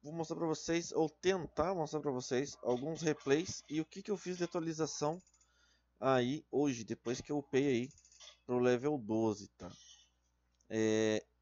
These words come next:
bom, primeiro aqui no memo, galera, é, o que que eu fiz? Eu acabei ativando a opção de desenvolvedor, tá? Eu vim aqui em, no memo sobre o tablet, aí vim aqui,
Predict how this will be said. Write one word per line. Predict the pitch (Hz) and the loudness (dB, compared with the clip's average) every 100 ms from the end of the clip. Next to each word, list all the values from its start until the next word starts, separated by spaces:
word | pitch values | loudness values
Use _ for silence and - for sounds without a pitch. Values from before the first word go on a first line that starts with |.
| _ _ _ - | _ _ _ -4
bom, | 165 | -4
primeiro | - 190 196 214 | -4 -2 0 0
aqui | 214 | -2
no | 220 202 | -2 0
memo, | 147 185 180 | 0 0 0
galera, | 131 113 107 - | 2 2 2 0
é, | 117 | -2
o | 127 | -2
que | 165 | -2
que | 196 | -4
eu | |
fiz? | 202 151 131 - | -4 -4 -6 0
Eu | 135 | 0
acabei | 147 156 147 | 2 -2 -2
ativando | 185 - 185 156 175 | -2 -4 -6 -4 -4
a | |
opção | - - | -6 -10
de | 135 | -8
desenvolvedor, | 143 143 147 139 151 123 135 | -6 -4 -2 -2 -4 0 0
tá? | - 113 | 2 2
Eu | 113 | 2
vim | 113 | 0
aqui | 120 - 123 | -6 -6 -6
em, | 120 113 | -6 -6
no | 110 | -4
memo | 113 110 151 165 | -2 0 -2 -4
sobre | - 117 113 | -4 -4 -4
o | 123 | -4
tablet, | - 113 120 196 226 226 _ _ _ _ _ _ _ | 2 2 2 -6 -10 -14 _ _ _ _ _ _ _
aí | 131 131 131 | 2 4 4
vim | 123 139 147 | 0 -4 -4
aqui, | 143 - 127 120 | -6 -6 -2 -2